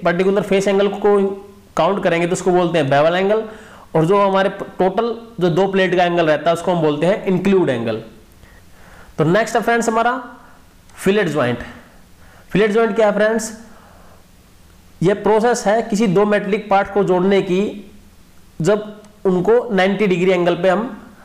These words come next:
रख के कोई welding process करते हैं, तो उसको बोलते हैं fillet joint।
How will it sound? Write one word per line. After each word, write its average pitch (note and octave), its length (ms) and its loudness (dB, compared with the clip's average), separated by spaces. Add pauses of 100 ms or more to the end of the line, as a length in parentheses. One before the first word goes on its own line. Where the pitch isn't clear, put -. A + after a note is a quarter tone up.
(640)
रख E3+ 280 -2
के B3 160 2
कोई G#3 180 2
welding F#3+ 380 0
process F3+ 320 0
करते C#3 320 -2
हैं, B2 260 -8 (180)
तो G3 60 0
उसको F#3 200 0
बोलते F#3+ 280 0
हैं C4 80 -2
fillet F3+ 360 0
joint। A#2+ 340 -4